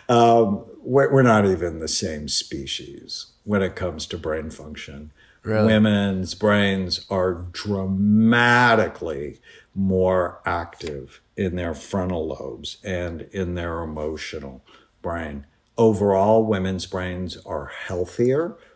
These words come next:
Speaker 1: which is why they go to jail fourteen times less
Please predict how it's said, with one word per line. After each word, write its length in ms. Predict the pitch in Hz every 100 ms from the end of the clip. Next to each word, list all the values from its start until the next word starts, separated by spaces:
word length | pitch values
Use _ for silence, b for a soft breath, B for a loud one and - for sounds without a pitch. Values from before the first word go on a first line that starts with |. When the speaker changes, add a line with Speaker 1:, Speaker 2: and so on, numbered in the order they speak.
| b
Speaker 1:
which 200 | 104 101
is 200 | 101 92
why 340 | 90 95 95 95
they 180 | 95
go 200 | 95 92
to 140 | 90 90
jail 760 | 76 - 92 90 92 127 151 _
fourteen 960 | _ - 104 117 113 - - 113 107 104
times 720 | 101 98 98 101 90 - 87
less 580 | 90 92 113 139 -